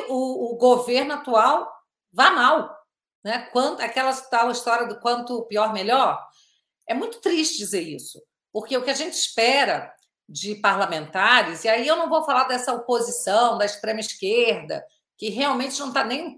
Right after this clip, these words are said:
pouco interessada que o Brasil dê certo. Mas o que a gente espera é que as pessoas sejam patriotas, que elas queiram, né, a, não é bem essa minha pauta, mas eu vou votar aqui pra ajudar, pra dar certo ali.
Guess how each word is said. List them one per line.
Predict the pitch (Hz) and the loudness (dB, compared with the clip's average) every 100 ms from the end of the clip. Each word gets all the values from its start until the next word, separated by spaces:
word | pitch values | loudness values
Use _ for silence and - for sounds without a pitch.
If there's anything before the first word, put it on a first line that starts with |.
| _ | _
pouco | 240 294 302 254 247 | 6 8 6 2 -12
interessada | 208 233 214 - 220 220 | -10 -8 -4 -2 -2 -2
que | |
o | 196 | -6
Brasil | 202 196 208 | -6 -4 -6
dê | 214 | -6
certo. | - 165 160 _ _ _ - - _ | -4 -6 -8 _ _ _ -20 -20 _
Mas | 214 214 | -10 -6
o | |
que | 254 | -6
a | |
gente | 302 381 | -6 -6
espera | - - 247 330 220 - | -4 0 2 2 0 -4
é | 247 247 | -6 -6
que | 247 339 | -6 -6
as | 320 | -4
pessoas | 349 - 370 | -4 -4 -4
sejam | 392 370 480 | -4 -6 -6
patriotas, | 466 453 480 226 254 - 185 - | -6 -6 -2 2 2 2 -4 -6
que | 247 | -4
elas | 254 254 - | -4 -4 -6
queiram, | - 285 370 440 | -4 -2 -2 -2
né, | 277 339 | -4 -2
a, | 262 247 - - _ _ | -2 -2 -4 -16 _ _
não | 247 311 | -2 0
é | 339 | 0
bem | 269 311 277 | 0 0 0
essa | 262 262 | -2 -2
minha | 247 220 | -2 0
pauta, | 226 247 269 247 220 | 4 4 4 0 -2
mas | 220 | -2
eu | 233 | -2
vou | 233 | 0
votar | 226 226 208 | -2 0 -2
aqui | 202 - 247 | -2 -6 -6
pra | 240 208 | -2 -2
ajudar, | 202 175 214 233 233 196 - | -2 0 4 6 6 4 0
pra | 196 | -4
dar | 196 | -4
certo | 175 226 226 220 190 | -4 0 0 0 -4
ali. | 185 269 247 - | -4 -4 -4 -6